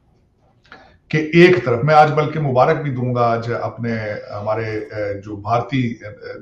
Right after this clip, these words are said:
दो, जो लोग देखते हैं कि जी ट्वेंटी की presidentship उन्होंने ले ली। मोदी साहब का बड़ा अच्छा दौरा था वहां पे, मोदी साहब बड़ा अच्छा मिले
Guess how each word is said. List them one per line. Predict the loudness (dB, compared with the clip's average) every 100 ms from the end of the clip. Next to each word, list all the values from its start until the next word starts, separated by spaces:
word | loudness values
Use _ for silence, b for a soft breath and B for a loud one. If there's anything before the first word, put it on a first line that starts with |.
| -12
दो, | -12 -10
जो | -10 -8 -6
लोग | -8 -10
देखते | -16 -16
हैं | -16 b b -4
कि |
जी | -2 2 0
ट्वेंटी | 2 0 0 -4
की | -4 -6
presidentship | -2 -4 -2 -6 -6 -12 -12
उन्होंने | -12 -12 -10
ले | -6
ली। | -4 -6 _ _ _ -4
मोदी | 0 0 2
साहब | 2 2
का | 0
बड़ा | 0
अच्छा | 0 0 -2
दौरा | 0 0 0
था | 0
वहां | 2 2
पे, | 0 -4 -4
मोदी | -6 -6
साहब | -8 -8
बड़ा | -4 -4
अच्छा | -2 -2
मिले | -2 0